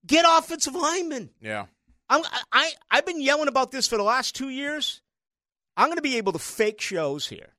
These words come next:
Speaker 2: <laughs>
Speaker 1: I'm gonna leave at, like, seven o'clock every night and just do the second hour of my show. It's gonna be the same show.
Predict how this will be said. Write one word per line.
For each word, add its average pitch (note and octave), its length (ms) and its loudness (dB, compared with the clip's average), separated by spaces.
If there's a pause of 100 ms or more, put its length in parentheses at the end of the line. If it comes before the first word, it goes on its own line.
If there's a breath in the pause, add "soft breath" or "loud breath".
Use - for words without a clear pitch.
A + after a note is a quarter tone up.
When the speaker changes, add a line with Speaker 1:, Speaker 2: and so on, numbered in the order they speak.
(180)
Speaker 2:
<laughs> B2+ 260 -12
Speaker 1:
I'm G3+ 100 2
gonna C#4 120 4
leave G3+ 540 0
at, C#3 100 -6
like, C3+ 180 -2
seven F#3 320 2
o'clock E3+ 360 0
every E3 220 0
night D#3 340 0 (340 soft breath)
and F3+ 140 0
just G3 260 -2
do A3 120 -2
the E3+ 120 -6
second G#3+ 380 0
hour G#3 280 4
of F3+ 60 0
my E3 220 -2
show. - 240 0
It's C#3+ 100 -2
gonna E3+ 100 -6
be D#3+ 60 -2
the C#3 80 -10
same G#3+ 540 -2
show. D#3 580 2